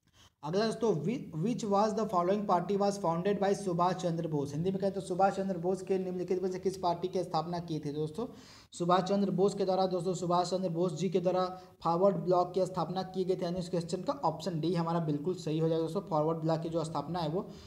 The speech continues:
सुभाष चंद्र बोस जी के द्वारा वर्ष उन्नीस सौ उनतालीस ईस्वी में, आप याद कर सकते हैं, वर्ष उन्नीस सौ उनतालीस ईस्वी में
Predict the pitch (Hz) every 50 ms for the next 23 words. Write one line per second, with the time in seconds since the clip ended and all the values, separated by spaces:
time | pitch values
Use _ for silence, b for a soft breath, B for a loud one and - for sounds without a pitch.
0 | B B B - 170 160 170 175 180 170 170 180 180 180 156 151 165 175 175 160
1 | 180 175 175 170 180 175 180 170 147 156 170 185 170 - - 175 165 170 185 180
2 | 170 170 208 214 208 208 180 170 156 160 160 160 151 156 170 175 165 165 160 156
3 | 165 170 165 160 156 156 147 135 151 160 175 170 175 156 175 165 170 - 202 220
4 | 226 B B B B B B - 151 151 165 180 196 185 - - 190 170 165 180
5 | 190 175 175 208 214 208 208 180 170 160 156 160 151 151 156 180 175 175 175 160
6 | - 175 175 175 226 285 - - - -